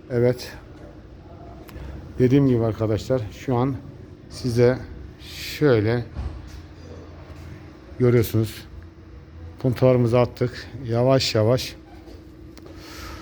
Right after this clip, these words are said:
kaynağını yapacağım. Yaptıktan sonra da aracımız orijinal olacak. Evet buradan çamurluğun sırtından puntamızı attık ama tabii burayı komple biz kaynak yapacağız.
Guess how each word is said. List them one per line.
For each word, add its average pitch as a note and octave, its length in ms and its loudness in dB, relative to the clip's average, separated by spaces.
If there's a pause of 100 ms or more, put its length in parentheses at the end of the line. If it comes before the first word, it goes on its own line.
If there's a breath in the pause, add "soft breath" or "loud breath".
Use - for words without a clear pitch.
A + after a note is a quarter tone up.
(240 loud breath)
kaynağını B2+ 440 8
yapacağım. B2 580 4 (760)
Yaptıktan B2+ 500 2
sonra A2+ 320 4
da C#3+ 100 2 (1080 loud breath)
aracımız B2+ 420 4
orijinal A2+ 360 4
olacak. F#2 220 -2 (260)
Evet G#2+ 120 0 (140)
buradan A#2 320 2 (1120 loud breath)
çamurluğun C#3 520 6
sırtından C3 720 2 (1120)
puntamızı C#3 480 4
attık C#3 240 2
ama D#3 260 4 (100)
tabii C3 260 4
burayı C#3+ 180 6
komple D3 480 4
biz C#3+ 120 -2
kaynak C3+ 380 4
yapacağız. A2 500 4